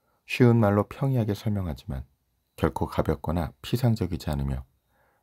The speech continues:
논리적이고 비이성적이지만 깊은 영적 울림을 갖고 있는 매력적인 책이다. 대부분의 독자들로 하여금 명상에 대해서 오해하고 있었음을 스스로 깨닫게 해줄 것이다. 저자는 명상은 특별한 깨달음이나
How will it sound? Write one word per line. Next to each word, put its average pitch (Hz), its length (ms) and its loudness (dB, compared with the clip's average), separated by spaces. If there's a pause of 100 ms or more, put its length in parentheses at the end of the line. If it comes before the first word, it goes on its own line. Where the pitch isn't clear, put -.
논리적이고 87 720 4
비이성적이지만 78 960 -2 (480)
깊은 104 340 2
영적 82 380 0
울림을 80 240 0
갖고 78 320 -4
있는 76 400 -4
매력적인 82 520 2
책이다. - 440 -10 (920)
대부분의 98 440 6
독자들로 85 560 2
하여금 76 400 -2 (380)
명상에 85 420 4
대해서 80 300 0
오해하고 82 400 2
있었음을 90 520 -4
스스로 117 420 -2
깨닫게 117 380 0
해줄 80 140 -6
것이다. - 420 -8 (840)
저자는 107 380 6
명상은 85 600 2 (400)
특별한 117 400 2
깨달음이나 80 640 -2